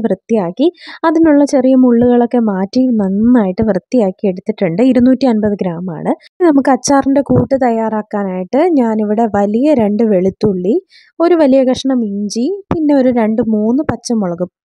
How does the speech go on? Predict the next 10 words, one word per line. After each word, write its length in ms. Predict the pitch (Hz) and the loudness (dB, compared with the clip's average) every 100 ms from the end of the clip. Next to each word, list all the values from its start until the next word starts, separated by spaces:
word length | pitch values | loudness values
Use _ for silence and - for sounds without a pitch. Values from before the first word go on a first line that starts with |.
| - | -8
ഇതെല്ലാം 380 | 254 285 240 220 220 | 0 2 2 0 0
കൂടി 140 | 226 - | -4 -2
ചോപ്പ് 240 | 208 190 | -2 0
ചെയ്ത് 120 | 233 233 | 0 0
വെച്ചിട്ടുണ്ട്. 480 | 196 226 220 175 214 381 - - - | 0 -4 -4 -4 -4 -6 -10 -18 -2
പിന്നെ 240 | 294 320 339 285 | 2 4 4 4
മൂന്ന് 200 | 269 262 262 | 4 4 4
തണ്ട് 200 | 240 247 | 2 2
കറിവേപ്പില 500 | 226 196 214 220 247 226 | 0 0 0 0 0 2
എടുത്തിട്ടുണ്ട്, 520 | 196 - 185 180 190 | 0 -4 -4 -2 0